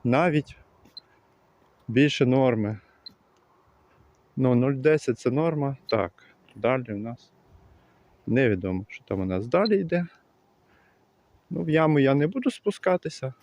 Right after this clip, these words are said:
але є ще варіант обійти з іншого боку. Зараз що я і зроблю. Так, ну продовжуємо.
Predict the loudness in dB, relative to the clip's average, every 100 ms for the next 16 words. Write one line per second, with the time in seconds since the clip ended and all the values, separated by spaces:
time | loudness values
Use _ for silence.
0 | _ -2 0 2 0 -2 0 0 2 -2
1 | -6 _ _ _ -4 0 2 2 2 4
2 | 2 0 -6 -8 -6 -8 -10 -14 -20 _
3 | _ _ _ _ _ _ _ _ -20 -20
4 | _ -6 0 2 2 -2 0 2 2 2
5 | -2 0 0 -2 -6 -14 _ _ -20 _
6 | _ _ _ _ _ _ _ _ _ _
7 | _ _ _ -6 -4 -6 -2 0 2 2
8 | 0 -2 -6 -8